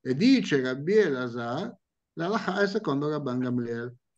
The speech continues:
Quindi, come fai a dire che l'Alakha è secondo Rabbi Yehuda quando, cioè, praticamente, se la prendiamo il primo giorno di Sukkot, scusate, eh,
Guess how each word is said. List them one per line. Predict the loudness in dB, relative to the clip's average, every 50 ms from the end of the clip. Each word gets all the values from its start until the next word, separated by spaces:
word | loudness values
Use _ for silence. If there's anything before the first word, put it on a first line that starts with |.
| _ _ _ _ _ _ _ _ _ _ _ _
Quindi, | 6 8 10 10 10 8 4 0 -4 -8 -12 _
come | _ -2 -2 0 0
fai | 2 2 2 4 6
a | 6 6
dire | 8 8 10 10 10 10 10 8 6 4 4
che | 2 2
l'Alakha | 4 4 2 2 0 0 -2 0 0 2 2
è | 0
secondo | 2 0 -2 0 2 0 0 2 0 0 -2 -2 0 0
Rabbi | -2 0 2 4 4
Yehuda | 6 4 4 2 0 0 0 -2 -2 -2 -2 -2 -4 -4 -6 -10 _ _ _ _ -20 _ _ _ _ _ _ _ _ _ _
quando, | _ 2 4 4 4 4 2 2 0 0 0 -2 -4 -6 -10 -16 _ _ _ _ _ _ _
cioè, | 0 2 4 6 8 8 8 6 4 2 -2 -10 _
praticamente, | 0 2 2 2 0 0 0 2 2 4 4 6 6 6 4 4 2 0 0 0 0 0 -2 -8 _ _ _ _ _ _ _ _ _ _ _ _ _ _ _
se | -20 -6 0 2 4 4
la | 4 4 2
prendiamo | 2 4 4 4 4 4 2 2 2 0
il | 0 2
primo | 4 6 6 6 6
giorno | 4 4 4 4 4 2
di | 0
Sukkot, | -2 -2 -6 -4 -2 -2 -2 -2 -4 -6 -8 _ -20 -20 _ _ _ _ _ _ _ _ _ _ _ _
scusate, | -20 -4 0 2 2 2 2 2 0 0 -2 -4 -10 _
eh, | -6 -4 -2 0 2 2 2 2 0 -2 -4